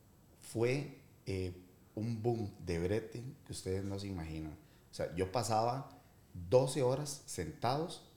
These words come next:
sentado, perdón, frente a la, a la computadora, entrenando gente una hora.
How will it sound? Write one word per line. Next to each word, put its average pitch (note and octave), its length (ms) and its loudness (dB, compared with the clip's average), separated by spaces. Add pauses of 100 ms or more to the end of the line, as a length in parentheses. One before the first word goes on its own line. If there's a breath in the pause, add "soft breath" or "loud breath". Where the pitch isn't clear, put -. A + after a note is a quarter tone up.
sentado, G#2+ 360 0
perdón, C3 240 0
frente F#2 280 -4
a F2+ 40 2
la, E2+ 140 0
a E2 180 -2
la D#2+ 120 -2
computadora, F#2 640 -2 (120)
entrenando F#2+ 640 -2
gente G2 300 -6
una G#2 220 -4
hora. G#2+ 420 0